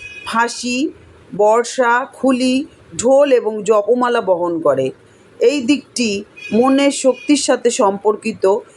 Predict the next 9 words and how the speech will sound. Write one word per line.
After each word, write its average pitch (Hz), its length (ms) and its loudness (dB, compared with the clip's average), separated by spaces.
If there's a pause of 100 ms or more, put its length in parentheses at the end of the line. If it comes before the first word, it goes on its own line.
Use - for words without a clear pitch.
(120)
এবং 262 360 2
একজন 254 420 0
ব্যক্তির 240 540 0
জ্ঞানের 226 360 0
পাশাপাশি 220 720 -4 (340)
বুদ্ধির 247 440 2
শক্তিরও 254 920 0
প্রতিনিধিত্ব 214 760 0
করে। 127 360 0